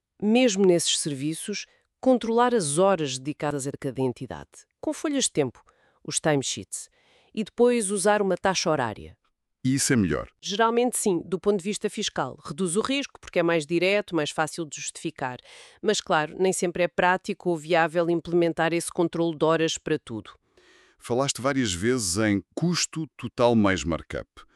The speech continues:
Speaker 2: Parece que isto é mesmo a base de quase tudo. Vamos aprofundar.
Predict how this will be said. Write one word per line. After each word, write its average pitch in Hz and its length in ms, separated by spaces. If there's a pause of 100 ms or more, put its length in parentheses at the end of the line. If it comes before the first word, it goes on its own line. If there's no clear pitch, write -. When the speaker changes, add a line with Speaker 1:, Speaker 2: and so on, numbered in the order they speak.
(500)
Speaker 2:
Parece 107 240
que - 80
isto 107 160
é 101 60
mesmo 95 260
a 85 40
base 101 340
de - 80
quase 90 340
tudo. 69 240 (400)
Vamos 131 300
aprofundar. 92 480